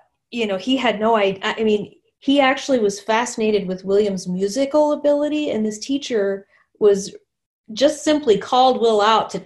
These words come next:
in the hall one day to tell him about a new, uh,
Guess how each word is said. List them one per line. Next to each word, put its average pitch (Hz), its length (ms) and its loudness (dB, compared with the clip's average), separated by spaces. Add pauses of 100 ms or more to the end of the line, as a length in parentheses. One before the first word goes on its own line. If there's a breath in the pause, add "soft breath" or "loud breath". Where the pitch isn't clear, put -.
in 214 140 -2
the 180 80 -2
hall 240 420 0
one 185 180 -2
day 175 180 -2
to 170 160 -6
tell 277 360 -2
him 190 180 0
about 185 320 -2
a 180 80 -2
new, 196 440 0 (280)
uh, - 60 -8